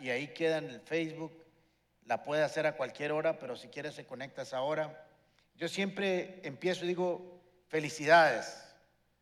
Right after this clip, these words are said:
estamos estrenando misericordia". Todos los días sucede así en nuestras vidas. Y también estrenamos bendición, porque Dios tiene una bendición para cada uno de nosotros cada día. El pan nuestro de cada día, la familia, el trabajo,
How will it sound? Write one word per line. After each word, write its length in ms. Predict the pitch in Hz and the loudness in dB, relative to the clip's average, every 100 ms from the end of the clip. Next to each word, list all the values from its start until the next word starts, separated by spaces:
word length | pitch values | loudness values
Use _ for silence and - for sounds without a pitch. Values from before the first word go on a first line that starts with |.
| _ _ _ _ | _ _ _ _
estamos 400 | - - 151 160 | -12 2 2 2
estrenando 460 | 151 135 131 135 131 | -4 -6 -6 -6 -6
misericordia". 720 | 127 127 107 - 95 - - _ _ _ _ _ _ _ _ _ _ | -10 -10 -12 -12 -14 -14 -20 _ _ _ _ _ _ _ _ _ _
Todos 240 | 220 226 | 6 6
los 100 | 190 | 4
días 260 | 156 165 127 - - | 2 0 0 -6 -16
sucede 360 | 131 - 131 120 | -16 -6 -4 -4
así 180 | - | -6
en 80 | 120 | -12
nuestras 320 | 113 104 110 95 | -12 -12 -14 -12
vidas. 360 | 110 95 - _ _ _ _ _ | -14 -14 -18 _ _ _ _ _
Y 140 | 190 | -4
también 460 | 190 180 175 220 240 | 2 2 4 0 0
estrenamos 580 | 202 190 180 214 214 | -2 -2 2 2 2
bendición, 680 | 185 185 156 151 - 226 214 | 0 -2 -4 -8 0 2 2
porque 240 | - 139 143 | -4 -8 -6
Dios 240 | 160 185 | -6 -6
tiene 180 | - 208 | -6 -4
una 140 | 202 | 0
bendición 760 | 185 185 156 151 - 196 202 190 - - _ | 0 -2 -4 -10 -4 -4 -4 -8 -16 -20 _
para 260 | - 151 143 | -2 0 2
cada 260 | 165 180 175 | 4 6 6
uno 160 | 185 | 2
de 60 | 185 | -4
nosotros 500 | 165 123 170 175 - | -6 -8 -8 -8 -8
cada 320 | - 170 156 | 2 4 4
día. 320 | 143 151 101 - - _ _ _ _ | 0 -4 -8 -12 -20 _ _ _ _
El 140 | - | -18
pan 300 | 117 - 160 | -2 0 0
nuestro 360 | 156 170 - 127 | 0 -2 -2 -8
de 80 | 101 | -8
cada 280 | 127 110 101 | -2 -2 -2
día, 260 | 101 - - _ _ _ | -8 -18 -20 _ _ _
la 80 | 107 | -12
familia, 500 | 104 104 156 151 110 | -12 -8 -6 -6 -10
el 100 | 95 | -14
trabajo, 600 | - 104 165 147 - - | -6 4 4 4 -2 -16